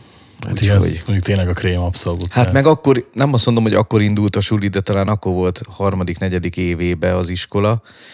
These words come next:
Speaker 2: és egy ilyen jó friss közeg volt akkor. Meg valahogy akkor kijött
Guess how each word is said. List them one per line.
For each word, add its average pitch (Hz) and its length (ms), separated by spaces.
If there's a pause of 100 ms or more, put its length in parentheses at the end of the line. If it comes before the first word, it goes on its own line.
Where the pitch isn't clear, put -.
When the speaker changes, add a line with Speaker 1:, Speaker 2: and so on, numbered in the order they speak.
(340)
Speaker 2:
és - 120
egy 95 80
ilyen 92 140
jó 107 240
friss - 580 (280)
közeg 82 420
volt - 560
akkor. 80 600
Meg 95 320
valahogy 104 400
akkor 95 300
kijött - 640